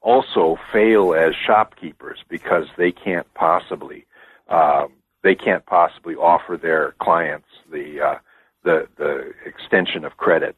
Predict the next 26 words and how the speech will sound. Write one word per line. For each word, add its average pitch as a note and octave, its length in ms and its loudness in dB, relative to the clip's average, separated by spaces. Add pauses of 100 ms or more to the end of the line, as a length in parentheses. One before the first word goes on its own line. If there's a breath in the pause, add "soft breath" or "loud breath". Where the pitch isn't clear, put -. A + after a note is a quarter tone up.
that, C#2 160 -8 (140)
um, C2 240 -8 (460)
um, B1+ 340 0 (120)
and, D2+ 200 -2
and D#2 260 -8
stay - 200 -2 (100)
solvent F2+ 460 0 (180)
that F2+ 180 2
can F2 160 -4
be D#2+ 100 -10
done D#2+ 260 -2 (160)
by D#2+ 180 4
their D2+ 180 -2
competitors D2+ 720 -2
who D#2+ 100 -6
are D2+ 140 -2
basically, D2 640 -10 (440)
um, C#2+ 380 -2 (180)
you F2+ 80 -10
know, C#2+ 220 -10 (220)
hired E2 480 2
employees D#2+ 580 0
of D2 260 -10
these, C#2+ 180 -20 (160)
uh, C#2 200 -6 (360)
uh, - 200 -14